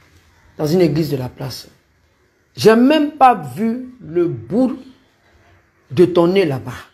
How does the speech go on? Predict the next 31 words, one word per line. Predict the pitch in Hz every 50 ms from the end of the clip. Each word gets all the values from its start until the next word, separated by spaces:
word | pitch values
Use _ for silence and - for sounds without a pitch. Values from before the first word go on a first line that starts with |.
| _ _ _ _ _ _ _ _ _ _ _ _ _ _ _ _ _ _ _ _ _ _ _ _ _ _
Le | - 156 151
douze, | 139 127 147 226 254 214 165 120 107
je | 123 143
pense | 139 - 180 175 175 180
que | -
personne | 151 - - 156 156 - - 175 170 170
t'a | - 143
vu, | 135 135 175
je | 175 -
sais | 135
pas | 120 - 160
où | 156
que | 151 156 - 131
tu | - -
t'es. | _ - 156 135 - _
Tu | - -
te | - 214
reproches | 208 202 202 - 226 - -
quoi | - 160 139
même ? | - - - - - - _ _ _ _ _ _ _ _ _ _ _ _ - - - - - - - _ _ _ _ _ _ _ - - - - - - - - -
Tu | - - 190
te | 233
reproches | 220 220 214 214 220 220 214 -
quoi ? | - - 123 - - - _ _ _ _ _ _ _ _ _ _ _ _ _ _ _ _ _ _ _ _ _ _ _ _ _ _ _ - - - - -
C'est | - - 262 262
pas | - 302 311
l'enfant | 269 233 214 208 208 202 208 208 208 - - - - 247 247 233
de | 202 160 - 165 160 165 - - _
tout | - 220 214
le | 196 165 156 156 151
monde. | 151 151 151 151 160 175 175 180 180 175 175 175 180